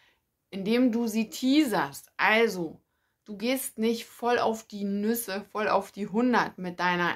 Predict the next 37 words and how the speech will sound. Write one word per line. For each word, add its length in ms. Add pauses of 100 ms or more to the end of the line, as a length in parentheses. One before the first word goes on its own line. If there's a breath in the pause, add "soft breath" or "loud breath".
(140)
Erotik, 760
mit 200
deinem 520 (180)
Schlüssel, 800 (500)
sondern 560
du 120
teaserst 1120
nur. 560 (140)
Also 240
das 200
heißt, 300
du 280 (120)
machst 500 (160)
kurz, 600 (240)
wie 160
so 100
ein 100
Trailer, 440
du 340 (100)
machst 380
kurz, 460
die, 220
hältst 320
kurz 220
die 80
Spannung 420
hoch 200
und 120
dann 140
gehst 260
du 80
wieder 180
raus 280
und 100
machst 260
was 200
anderes. 560